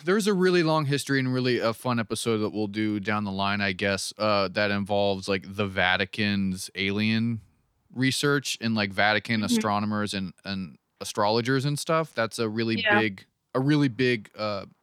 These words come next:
Speaker 1: little n-, it's a really big small part of U F O stuff, which is a fun sentence to say.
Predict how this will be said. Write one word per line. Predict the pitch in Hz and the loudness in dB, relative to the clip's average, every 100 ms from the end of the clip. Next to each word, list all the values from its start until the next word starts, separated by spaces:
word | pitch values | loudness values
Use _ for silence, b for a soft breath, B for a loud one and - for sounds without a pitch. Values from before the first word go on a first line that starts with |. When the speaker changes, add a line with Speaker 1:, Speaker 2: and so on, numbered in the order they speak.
| _ _ 110 | _ _ -8
Speaker 1:
little | 117 107 | -4 -4
n-, | 104 104 107 - - - | -2 -4 -6 -10 -14 -8
it's | 110 | -8
a | 110 | -4
really | 127 127 | -2 0
big | 107 117 104 | 0 -2 -2
small | - 113 127 | -2 -2 -2
part | 117 113 107 | 0 0 0
of | 101 | -2
U | 110 104 | -2 -2
F | 110 | -2
O | 104 | -4
stuff, | - 117 104 | -2 -4 -4
which | 95 - | -8 -10
is | 90 | -10
a | 87 | -8
fun | 101 90 98 - | -6 -6 -10 -14
sentence | - 92 92 - | -14 -14 -14 -16
to | |
say. | - 90 | -10 -10